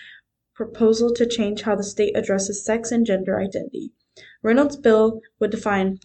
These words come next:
in parentheses, man and women based on a person's sex at birth. House File two three eight nine was amended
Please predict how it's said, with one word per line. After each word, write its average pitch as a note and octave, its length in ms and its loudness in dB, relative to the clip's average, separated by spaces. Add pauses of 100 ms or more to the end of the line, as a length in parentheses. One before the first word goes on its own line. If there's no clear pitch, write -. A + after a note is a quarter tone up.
in G3 140 -4
parentheses, G3 640 -2
man F#3+ 440 0
and F#3 220 -4
women G#3+ 480 2 (360)
based A#3 240 8
on A3+ 140 2
a G#3+ 80 -2
person's G3+ 480 -4
sex F#3+ 240 -4
at - 180 -6
birth. - 320 -4 (560)
House C#4 280 4
File A3+ 460 2
two C4+ 360 0
three A3+ 380 2
eight A3 280 0
nine G3 440 -2 (240)
was G#3+ 300 -2
amended C4+ 580 2